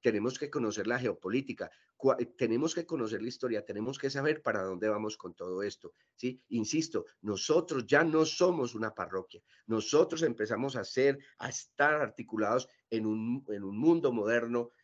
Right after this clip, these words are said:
en un mundo contemporáneo, en un mundo donde, digamos, eh, empiezan a haber unas reglas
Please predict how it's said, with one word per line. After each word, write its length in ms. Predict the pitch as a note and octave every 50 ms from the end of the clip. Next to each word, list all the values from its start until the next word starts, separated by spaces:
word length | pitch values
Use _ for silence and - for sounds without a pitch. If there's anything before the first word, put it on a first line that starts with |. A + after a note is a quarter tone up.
| _ _
en 140 | G2+ G#2 G#2
un 80 | G#2
mundo 320 | A#2+ D#3+ E3+ F3 D3+ C#3+ -
contemporáneo, 880 | - A#2 A2 G#2+ G#2 F#2+ - - B2+ A2+ A#2 A#2 A#2+ A#2+ A#2 A#2 A#2 _ _ _ _ _
en 160 | - G2+ G2+
un 140 | G2+ G2+ G#2
mundo 320 | G#2+ A#2+ B2 C3+ C3+ C#3 C#3+
donde, 220 | C#3 B2 G#2+ G#2
digamos, 480 | G2 F2+ F#2+ F#2+ G2+ A#2 B2+ B2+ - _ _ _
eh, 160 | - G#2+ G#2
empiezan 460 | G2 F#2+ - - C#3 D3+ D#3+ F#3 F3+
a 60 | C#3 A#2
haber 260 | A2 G#2 G2+ F#2+ - _ _ _
unas 280 | - C#3 C#3 C3 B2+ A#2+
reglas 460 | B2 C#3+ D3 D3+ A#2+ A2 G#2 G#2